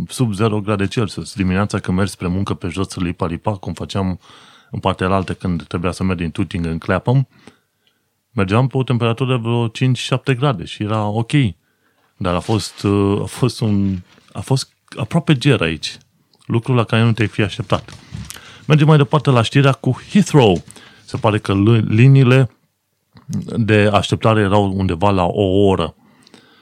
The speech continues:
În mod normal, când vii de la, din România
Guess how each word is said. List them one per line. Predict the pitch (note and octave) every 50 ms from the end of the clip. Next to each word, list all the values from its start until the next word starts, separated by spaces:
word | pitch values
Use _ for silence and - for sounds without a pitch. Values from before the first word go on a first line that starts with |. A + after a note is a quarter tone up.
| _ _ _
În | - A#2 A#2+
mod | A#2 A2
normal, | G2+ G2 G2 A2 C#3 D#3+ E3
când | - B2 G#2 G2
vii | G#2+ A#2 A#2 A2+ G#2+ G2+ G2+ G2 - C3+ - - - -
de | - G2 F#2+ G2 - G2+
la, | F#2 F#2 F2+ F#2 F2+ F2+ F2+ F2 F2 F2 F2+
din | F2+ G#2 G2+
România | F#2 F2+ F2+ F#2 F#2 G#2 B2 D3+ D#3 D3 A#2+ G2 F#2